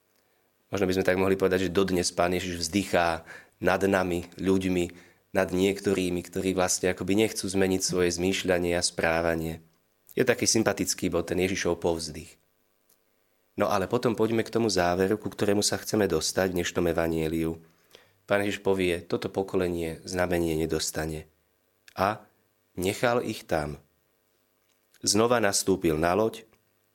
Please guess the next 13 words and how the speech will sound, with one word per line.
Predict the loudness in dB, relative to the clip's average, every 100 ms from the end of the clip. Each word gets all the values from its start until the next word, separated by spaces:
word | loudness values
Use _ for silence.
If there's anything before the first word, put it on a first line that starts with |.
| _ _ _ _ -20 -20 -12 0
a | 2 2
odišiel | 2 0 0 0
na | -2
druhý | -2 -4 -6 -8
breh. | -8 -8 -12 -20 _ _ _ _ _ _ _ _ _ _ _ _ _ _ _ -6
Zdá | 0 2
sa | 2 2
nám | 2
to | -2
také | 2 2 2 0 -8 _ _ _ _ 0
nedopovedané, | 2 2 2 2 4 4 4 2 0 -2 -8 _
nedokončené, | -2 2 2 2 0 0 -2 -2 -2 -4 -12 _ _ _ _ _
otvorené, | -6 -4 0 2 2 2 0 -4 -10